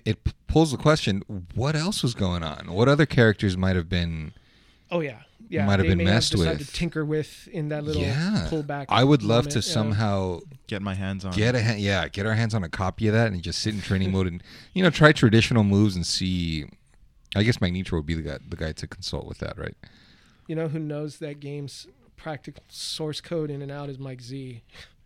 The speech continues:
Speaker 1: Oh, yeah, that's,
Speaker 2: Yeah.
Speaker 1: yeah, him too, yeah.
Speaker 2: Yeah, he might, he might be able to speak on stuff like that,
Speaker 1: Definitely a
Speaker 2: you know?
Speaker 1: guru, yeah.
Speaker 2: Yeah. Mm-hmm.
Speaker 1: So when you started to get your hands wet with, with, uh, Marvel two, you started, you're, you're known for Double Wolverine.
Speaker 2: Yeah.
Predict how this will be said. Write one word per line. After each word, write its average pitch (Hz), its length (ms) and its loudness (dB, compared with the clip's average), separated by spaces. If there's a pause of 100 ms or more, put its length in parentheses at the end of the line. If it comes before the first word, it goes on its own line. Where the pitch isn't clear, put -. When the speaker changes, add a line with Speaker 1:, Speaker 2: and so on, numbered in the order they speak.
(100)
Speaker 1:
Oh, 104 120 4
yeah, 113 240 4
that's, 92 280 -2
Speaker 2:
Yeah. - 80 -4
Speaker 1:
yeah, 92 140 2
him 92 180 -2
too, 107 220 -2
yeah. 87 60 0 (220)
Speaker 2:
Yeah, - 60 -14
he - 140 -14
might, 147 260 -10 (120)
he 160 120 -12
might 151 200 -10
be 147 60 -12
able 139 100 -12
to 131 60 -18
speak - 300 -18
on 131 100 -16
stuff - 280 -20
like 131 180 -20
that, - 60 -18
Speaker 1:
Definitely 87 320 0
a - 40 -2
Speaker 2:
you 73 40 -14
know? 80 60 -12
Speaker 1:
guru, 85 300 -2 (100)
yeah. 80 180 -4 (180)
Speaker 2:
Yeah. 135 200 -12 (360)
Mm-hmm. 151 80 -16
Speaker 1:
So 139 340 6
when 120 300 4
you 131 100 4
started 151 280 4
to 113 80 -4
get 104 200 0
your 98 100 4
hands 98 260 4
wet 78 280 -2
with, 87 480 -2
with, 85 360 -6
uh, 71 180 -8
Marvel 90 340 2
two, 85 460 -2 (800)
you 101 200 -2
started, 135 440 4
you're, 117 220 4
you're 127 160 8
known 139 200 8
for 139 100 2
Double 120 300 6
Wolverine. 98 460 4 (340)
Speaker 2:
Yeah. 120 160 -16